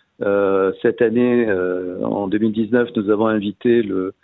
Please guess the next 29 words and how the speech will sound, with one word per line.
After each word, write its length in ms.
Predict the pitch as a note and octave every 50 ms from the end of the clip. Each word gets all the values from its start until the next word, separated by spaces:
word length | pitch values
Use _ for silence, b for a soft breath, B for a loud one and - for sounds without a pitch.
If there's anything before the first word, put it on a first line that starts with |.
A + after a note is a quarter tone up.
| B B B B B B _ _
le 320 | - G2+ G2+ G2+ G2+ G2 F#2+
patron 640 | - - B2 A#2+ - - - B2 B2 B2 B2 B2 A#2+
du 180 | A2 G#2 G2+
transfert 440 | F#2+ - - A2+ A2 - - B2 A2
de 100 | G2+ G#2
technologie 760 | F#2+ - G#2+ - - A#2+ A2+ A2 A2 A2 G#2 - A#2 A#2 A2+
de 80 | A2 G#2
l'Institut 460 | G2 G#2 G#2 - - A2+ - - A2
Weizmann. 500 | G2+ G#2+ G2+ F#2+ F#2+ A#2 C3 D3 F3+ F3+ b b b b b b _ -
Il 80 | G#2+
va 80 | G#2+ G#2+
nous 240 | G#2+ A2 A2 G2 G#2
expliquer 420 | A2 - - - G#2 - - A#2+
les 140 | G#2+ A2 G2+
mécanismes 920 | G#2 G#2+ G#2 - A#2 G#2+ A2 A2 A2+ A#2 A2+ - - - G#2 F#2+ F#2+ F#2+
de 100 | F2 -
transfert 400 | F#2 - - G#2+ G2+ - - G#2
de 60 | G2+ -
technologie, 580 | - F#2+ - - G#2 G#2 G2+ F#2+ A#2+ C3+ C3+
comment 240 | - G#2+ G2+ G2+ F#2+ -
ça 120 | A2+ G2+
se 80 | - -
passe, 240 | - B2+ C3 C3 - -
les 80 | F#2+ F#2
soucis, 500 | - - - G#2+ - - - C3 C3+ B2+
les 100 | - -
succès, 520 | - - - A2 - - - C3 C3 B2+ B2
les 140 | A2 F2+
problèmes. 500 | - - - G#2+ G2 A2+ A#2+ B2+ C3+ D#3